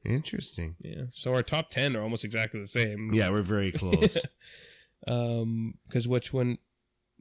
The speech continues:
Speaker 2: uh, what fe-, what, what would have fallen out that, because we had the same movies in the top ten, didn't we?
Speaker 1: I think,
Speaker 2: Or the top
Speaker 1: uh,
Speaker 2: eleven.
Speaker 1: No,
Speaker 2: Yeah.
Speaker 1: 'cause I had Guardians of the Galaxy, the first one, in my top ten.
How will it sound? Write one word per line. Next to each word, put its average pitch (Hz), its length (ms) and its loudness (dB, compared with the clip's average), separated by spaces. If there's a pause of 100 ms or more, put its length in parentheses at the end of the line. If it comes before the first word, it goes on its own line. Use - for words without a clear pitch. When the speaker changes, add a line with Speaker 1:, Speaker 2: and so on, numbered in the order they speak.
(140)
Speaker 2:
uh, 123 760 -6 (420)
what 123 160 -2
fe-, 123 200 0
what, 127 180 2
what 127 340 0
would 131 100 2
have 117 80 -2
fallen 120 300 -2
out 117 260 -2
that, 113 220 -4 (440)
because 123 160 -4
we 131 80 2
had 135 100 0
the 117 60 -2
same 120 200 4
movies 120 280 2
in 113 60 -2
the 110 100 -2
top 107 240 -4
ten, 101 200 -4
didn't 104 160 -6
we? 143 160 -6 (420)
Speaker 1:
I 101 100 -2
think, 98 400 -4
Speaker 2:
Or 117 100 0
the 110 60 2
top 107 300 2
Speaker 1:
uh, 110 80 2
Speaker 2:
eleven. 113 280 0 (1600)
Speaker 1:
No, 113 180 2
Speaker 2:
Yeah. 120 140 4 (120)
Speaker 1:
'cause 107 160 -4
I 101 120 2
had 117 200 -2
Guardians 107 400 -4
of 95 60 -8
the 95 80 -6
Galaxy, 90 520 -4
the 82 100 -8
first - 380 -4
one, 78 300 -10 (800)
in 92 160 -8
my 87 140 -4
top 76 300 -10
ten. 71 300 -12